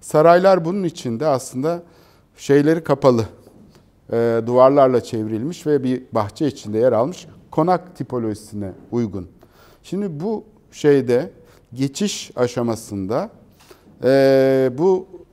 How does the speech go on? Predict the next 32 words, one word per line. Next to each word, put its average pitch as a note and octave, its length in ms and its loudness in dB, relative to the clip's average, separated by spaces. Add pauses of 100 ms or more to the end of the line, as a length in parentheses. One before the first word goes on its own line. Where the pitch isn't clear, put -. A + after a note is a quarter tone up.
(100)
ya, C3+ 200 -6
tabii D#3 220 4
çok, G3+ 260 -2
o C#3 80 -2
kadar G#3 240 -2
çok F3+ 180 -6
yangın D#3+ 260 -2
oluyor A3 240 -8
ki. - 140 -20 (380)
Yani D3+ 300 -2
neredeyse F#3 460 -4
beş B3 140 -6
senede D#3 440 -2
bir, G#3 300 -6 (340)
bir G3 100 -4
yangın F3 460 4
var. G#2+ 300 2
Beyoğlu'nda D#3 300 2
çok D#3+ 220 -8
ciddi D#3 260 -8
bir D#3 100 0
yangın D3+ 380 2
var. A2 200 0
Beş C3 200 -6
senede, A2+ 300 -6
on C#3 160 -2
senede. C#3 460 -8 (360)
Yani C3+ 400 2 (100)
o E3 240 -2
yangınlar, D#3+ 840 0 (260)
hani C3 260 -4
Viole-le-Duc'un D3+ 1120 0